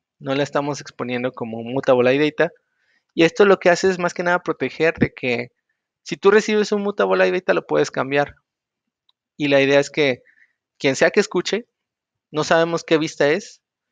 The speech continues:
pero quien sea que escuche, no tenga la capacidad de modificar esos datos. Ahora, usualmente un view model va a vivir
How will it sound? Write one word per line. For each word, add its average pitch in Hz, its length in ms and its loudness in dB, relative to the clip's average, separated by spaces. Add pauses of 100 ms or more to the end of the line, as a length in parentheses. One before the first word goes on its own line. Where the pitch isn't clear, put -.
(320)
pero 127 160 -2
quien 131 160 -4
sea 151 140 0
que 185 100 0
escuche, 175 500 -4 (1200)
no 156 420 2
tenga 170 300 2
la 170 120 2
capacidad 143 500 2
de 180 80 8
modificar 135 460 0
esos 117 200 -4
datos. - 360 -6
Ahora, 127 380 2 (1400)
usualmente 214 680 2
un 220 120 2
view 208 180 2
model 208 360 2
va 175 60 6
a - 20 2
vivir 180 360 -2